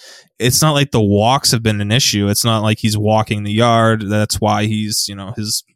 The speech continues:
ratios are so bad. It's really just a lot of, um, you know, bad luck, <laughs> really, really. And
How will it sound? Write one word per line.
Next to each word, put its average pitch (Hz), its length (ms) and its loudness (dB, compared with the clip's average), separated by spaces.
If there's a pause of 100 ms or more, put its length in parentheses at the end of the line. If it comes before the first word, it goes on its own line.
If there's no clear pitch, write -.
ratios 107 420 -2
are 101 60 -8
so 104 240 -6
bad. 104 300 -6
It's 104 220 -8
really 123 440 2 (720)
just 113 340 -2
a 110 60 -2
lot 107 240 0
of, 104 280 -4
um, 101 420 -6 (180)
you - 80 -12
know, 98 240 -6 (320)
bad 104 300 -2
luck, 113 200 -2
<laughs> - 60 -20
really, 110 300 -2
really. 110 440 2
And 107 280 -4